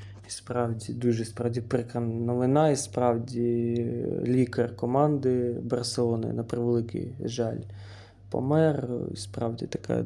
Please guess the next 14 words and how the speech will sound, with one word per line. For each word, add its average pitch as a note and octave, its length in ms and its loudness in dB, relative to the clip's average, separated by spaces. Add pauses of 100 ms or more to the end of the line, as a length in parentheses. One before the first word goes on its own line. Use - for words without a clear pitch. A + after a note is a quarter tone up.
(100)
трагедія, B2+ 600 4
і A#2 80 2
справді, A#2 840 -4 (120)
і C3 40 -10
справді A#2 320 -4
такий G#2 260 -6
дуже A2+ 200 0
сумний A2+ 400 -4
день. C#3+ 340 4 (720)
М, B2+ 640 -4
і A#2 40 -2
справді A2+ 600 -4
був, - 280 -6 (180)
о, F2+ 180 -4